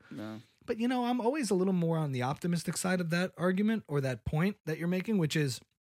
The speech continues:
Speaker 2: the algorithm is trying to please me, not trying to own me.
Speaker 1: I, I don't, I'm not sure you,
Speaker 2: Think about
Speaker 1: I'm
Speaker 2: that.
Speaker 1: not sure anyone can say exactly what the algorithm's goals are, uh,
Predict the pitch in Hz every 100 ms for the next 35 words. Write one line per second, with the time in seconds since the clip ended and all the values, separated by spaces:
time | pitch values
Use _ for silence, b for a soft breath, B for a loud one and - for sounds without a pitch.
0 | _ _ _ _ _ _ - B B B
1 | B - 139 160 240 269 247 202 151 -
2 | - 143 175 170 - 147 131 - 170 190
3 | 202 123 104 - - - _ _ _ _
4 | _ _ _ 143 165 196 - 170 147 -
5 | 151 185 151 80 - _ _ _ _ _
6 | _ _ _ _ _ _ _ _ _ _
7 | _ - - 160 190 - - 131 165 185
8 | - - 139 135 120 123 - 147 131 143
9 | 170 131 165 170 151 139 135 127 117 -
10 | 113 - - 117 113 110 104 101 107 104
11 | 104 104 104 107 104 104 104 98 101 101
12 | 98 - - 110 107 107 104 104 - 113